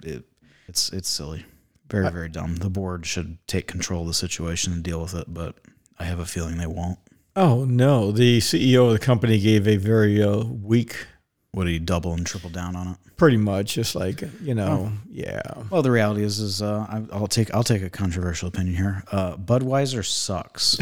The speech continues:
Speaker 2: <laughs>
Speaker 1: Bad.
Speaker 2: Yeah. When's the last time we even
Speaker 1: Some
Speaker 2: bought anything? I've n-, I, literally, I do not know when I ev-,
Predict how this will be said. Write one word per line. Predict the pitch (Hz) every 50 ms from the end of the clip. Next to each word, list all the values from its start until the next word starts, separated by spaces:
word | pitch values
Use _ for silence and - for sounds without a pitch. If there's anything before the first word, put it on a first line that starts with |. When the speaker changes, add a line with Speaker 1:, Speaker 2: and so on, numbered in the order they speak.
| - - -
Speaker 2:
<laughs> | 202 160 - - - 175 147 - - - - - - - - 156 - - - - 151 151 - - _ - - - - - -
Speaker 1:
Bad. | - 92 90 - -
Speaker 2:
Yeah. | 156 165 - - - - - - _ _ - - - -
When's | 285 370 359 359
the | 330
last | 247 208 190 - -
time | 180 165 151
we | 147 156
even | 156 139 131
Speaker 1:
Some | 117 107 92 90 -
Speaker 2:
bought | 120 147 123 107 131
anything? | 123 120 117 101 - 131 - -
I've | 117 110 131 147
n-, | 165 180 - -
I, | - 113 - -
literally, | 127 123 135 147 160 175 180 170 151 -
I | - 127 127 110
do | 90 - - - 147 151 156
not | 151 143 135 135 131 -
know | 127 127 127 123 123
when | 117 120 117 117
I | - - 113 113 117
ev-, | 123 123 117 113 101 -